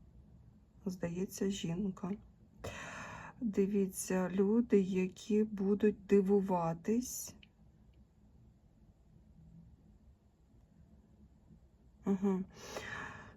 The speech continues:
Тут якась ситуація, е, ну, як з дитиною пов'язана,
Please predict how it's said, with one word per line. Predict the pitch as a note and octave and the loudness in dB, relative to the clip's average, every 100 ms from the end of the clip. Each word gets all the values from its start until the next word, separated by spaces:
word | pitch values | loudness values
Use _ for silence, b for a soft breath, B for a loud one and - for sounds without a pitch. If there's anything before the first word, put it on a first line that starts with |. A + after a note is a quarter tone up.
| - | -4
Тут | - A#3+ C4 | 4 4 8
якась | B3+ A3 - A3+ A3 | 6 6 6 4 4
ситуація, | - G#3+ G#3+ A#3+ C4+ C4+ - G3 F#3+ F#3+ F#3 F#3 G3 | 0 4 6 6 6 4 4 6 6 4 4 2 2
е, | G3 G3 G3 F#3 B B B B B B B - _ _ - - _ _ _ _ _ _ _ - - _ _ - - - - | 4 4 2 0 B B B B B B B -20 _ _ -20 -20 _ _ _ _ _ _ _ -20 -20 _ _ -20 -20 -12 -2
ну, | G3 G3 | 2 4
як | G3 G3+ | 2 0
з | F#3 | 4
дитиною | G3+ G3+ G#3+ G#3 F3+ E3+ E3 G3+ - - - _ - _ - - | 4 6 8 8 6 0 -4 -4 -10 -20 -20 _ -20 _ -20 -8
пов'язана, | - E3+ F3+ A3+ C#4+ G3 D#3 | -2 0 2 2 2 2 2